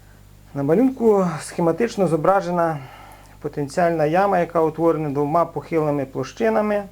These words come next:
Е, це короткий відрізок дно потенціальної ями. І тіло обертання, яке, е, скочується вниз під дією сили тяжіння і реакції опори. Е, з фізики,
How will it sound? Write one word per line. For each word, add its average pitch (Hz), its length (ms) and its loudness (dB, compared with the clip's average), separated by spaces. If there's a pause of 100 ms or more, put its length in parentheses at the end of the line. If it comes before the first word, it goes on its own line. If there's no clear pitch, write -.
(1400)
Е, - 320 -12 (580)
це 147 120 0
короткий 160 500 -2
відрізок 139 420 -4
дно 190 160 -2
потенціальної 175 720 -2
ями. 160 320 0 (480)
І 180 80 -8
тіло 240 300 0
обертання, 165 560 0
яке, 156 480 0 (340)
е, 131 500 -4 (120)
скочується 165 720 -2
вниз 196 260 -4
під 147 200 -8
дією 160 340 -4
сили 151 320 0
тяжіння 185 480 -4
і 156 160 0
реакції 151 420 -2
опори. - 420 -6 (1400)
Е, - 300 -10 (340)
з - 160 -18
фізики, 165 760 -4